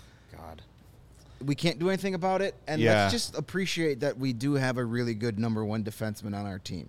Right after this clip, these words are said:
Speaker 3: Yeah, I think
Speaker 2: Granted, it's being wasted on a rebuilding team,
Speaker 3: Yeah.
Speaker 2: but let's appreciate that he's still a really damn good player.
Speaker 3: Yes. There's a reason you give up all that
Speaker 1: He's
Speaker 3: stuff to get a player like that, and
Speaker 1: he
Speaker 3: you
Speaker 1: is
Speaker 3: pay
Speaker 1: a
Speaker 3: him all
Speaker 1: good
Speaker 3: that money.
Speaker 1: player. He is, uh, if you listen to, uh,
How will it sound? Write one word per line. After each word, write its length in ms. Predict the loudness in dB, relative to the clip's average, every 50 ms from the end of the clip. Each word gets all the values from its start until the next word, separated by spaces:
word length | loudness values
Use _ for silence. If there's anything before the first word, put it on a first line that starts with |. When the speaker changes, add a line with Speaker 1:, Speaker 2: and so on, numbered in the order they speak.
| -14 -6 2
Speaker 3:
Yeah, 160 | 6 6 8
I 40 | 8
think 140 | 6 6 6
Speaker 2:
Granted, 260 | 8 8 8 8 8
it's 100 | 6 4
being 260 | 4 4 6 6 6 6
wasted 360 | 4 4 2 2 0 0 0
on 120 | 0 0 0
a 60 | -2
rebuilding 520 | 0 -2 -2 0 0 -2 -2 -2 -4 -4
team, 280 | -4 -4 -4 -2 0 2
Speaker 3:
Yeah. 240 | 4 4 4 4 2 -2 -4
Speaker 2:
but 100 | 0 4
let's 160 | 4 4 4 2
appreciate 680 | 0 0 0 2 2 2 2 4 4 4 4 4 0 -4 -2 2
that 320 | 4 4 4 4 2 -4 -18 -12 -6 -2
he's 200 | 0 0 2 2
still 300 | 0 0 0 2 2 4
a 60 | 4
really 360 | 4 4 4 4 4 4 4
damn 340 | 2 2 2 2 4 4 2
good 240 | 2 2 0 0 -2
player. 300 | -4 -4 -4 -4 -6 -8 -12 -20 -20 -20 -20 -20 -20 -20 -20 -20 -20 -20 -20 -20 -20 -20 -8 2
Speaker 3:
Yes. 440 | 4 4 4 4 2 -2 -4 -6 -10 -14 -20 -20 -20 -18 -2 2
There's 200 | 4 6 6 6
a 40 |
reason 280 | 6 6 6 6 8 8
you 120 | 8 8
give 180 | 8 8 8 8
up 140 | 8 8 6 4
all 200 | 2 4 6 8
that 140 | 8 8 8
Speaker 1:
He's 120 | 6 6 4
Speaker 3:
stuff 180 | 4 4 4 2
to 100 | 2 4
get 120 | 4 4
a 60 | 4
player 320 | 4 4 4 6 6 6 6
like 180 | 4 4 2 2
that, 180 | 2 2 4
and 80 | 4 4
Speaker 1:
he 80 | 4
Speaker 3:
you 60 | 4 4
Speaker 1:
is 80 | 6
Speaker 3:
pay 140 | 6 8 8
Speaker 1:
a 40 | 8
Speaker 3:
him 100 | 8 8
all 100 | 8 6
Speaker 1:
good 80 | 6
Speaker 3:
that 100 | 4 2
money. 220 | 2 2 2 2 2
Speaker 1:
player. 260 | 2 2 0 -2 -4
He 240 | -4 -4 -2 0 0
is, 460 | 0 0 -2 -2 -4 -4 -6 -6 -2
uh, 220 | 0 2 2 2 2
if 140 | 0 0 -2
you 100 | 0 0
listen 360 | 2 0 0 0 0 0 -2 -2
to, 440 | -2 -2 -2 0 0 2 2 2
uh, 340 | 2 4 4 4 4 2 2